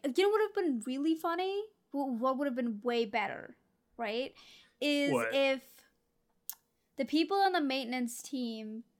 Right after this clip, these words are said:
Speaker 1: started realizing that they're actually really funny,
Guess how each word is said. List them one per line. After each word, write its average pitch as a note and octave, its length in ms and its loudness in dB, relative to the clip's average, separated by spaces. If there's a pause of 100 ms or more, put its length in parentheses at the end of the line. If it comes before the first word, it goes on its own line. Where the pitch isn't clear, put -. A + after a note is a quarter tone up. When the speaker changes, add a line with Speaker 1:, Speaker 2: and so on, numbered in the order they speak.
(500)
Speaker 1:
started C#4 680 2
realizing B3 1080 4 (180)
that A3+ 140 0
they're E4 160 8
actually G4+ 360 4
really C#4+ 320 -4
funny, A3+ 580 -4